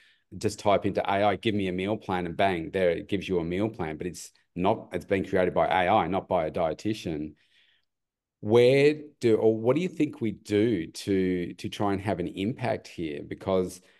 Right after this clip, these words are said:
the injections, future pills, et cetera, is not gonna stop, because the big pharma, it's a trillion dollar industry globally.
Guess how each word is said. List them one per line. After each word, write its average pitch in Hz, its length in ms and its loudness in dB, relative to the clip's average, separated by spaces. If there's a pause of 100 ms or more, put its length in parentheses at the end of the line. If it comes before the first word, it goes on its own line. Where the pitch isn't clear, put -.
(220)
the 101 400 2 (400)
injections, 110 1000 0 (680)
future 123 420 -2
pills, 107 460 2
et 101 80 -8
cetera, 101 560 0 (320)
is 90 160 -6
not 104 260 0
gonna 120 180 0
stop, 92 380 -2
because 92 320 -4
the - 80 -16
big 117 180 -4
pharma, 95 480 0
it's 90 220 -8
a - 60 -6
trillion 110 480 -2
dollar 98 260 2
industry 90 560 -8
globally. 85 640 -4